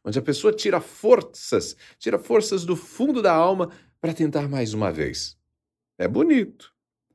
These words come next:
mas na vida real, na segunda-feira de manhã,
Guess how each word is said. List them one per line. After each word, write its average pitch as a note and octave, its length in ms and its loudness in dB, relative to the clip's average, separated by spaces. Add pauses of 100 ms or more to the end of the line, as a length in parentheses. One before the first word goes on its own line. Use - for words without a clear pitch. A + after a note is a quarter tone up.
(240)
mas F2 260 -4
na F#2 100 -2
vida F#2 280 -2
real, G#2 520 0 (480)
na E2 120 -10
segunda-feira G#2+ 720 -2
de G2+ 100 -8
manhã, G#2+ 500 -4